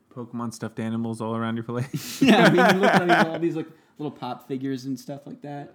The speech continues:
Speaker 1: I guess most of this could be considered childish.
Speaker 2: Dude, my life is basically
Speaker 1: Yeah. Watch Disney movies all the time.
Speaker 2: Yeah, I mean, come on now.
Speaker 1: That's fair.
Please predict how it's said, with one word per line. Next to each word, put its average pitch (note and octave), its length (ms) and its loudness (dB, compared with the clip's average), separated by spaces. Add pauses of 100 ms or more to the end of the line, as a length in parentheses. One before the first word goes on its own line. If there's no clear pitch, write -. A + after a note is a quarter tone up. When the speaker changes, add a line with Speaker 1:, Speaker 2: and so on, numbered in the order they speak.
(200)
Speaker 1:
I F3+ 60 -14
guess A3 200 -8
most B2 380 -6
of A#2 120 -12
this A2+ 200 -12
could A#2+ 140 -18
be A2+ 80 -16
considered B2 420 -10
childish. A2+ 460 -4 (340)
Speaker 2:
Dude, D3 140 -2
my D#3+ 100 -2
life A2+ 400 -4
is - 380 -12 (140)
basically A2 640 -8 (140)
Speaker 1:
Yeah. D#3 240 0 (720)
Watch B2 220 -4 (120)
Disney A#2+ 300 -4
movies A#2+ 320 -2
all A#2+ 80 -2
the A#2 100 -8
time. A#2 280 -6
Speaker 2:
Yeah, A3 260 0
I G#2+ 80 -4
mean, D3 220 -2
come G#3 200 -10
on G2+ 160 -6
now. D#3 340 -6
Speaker 1:
That's F3 180 -12
fair. G2 260 -14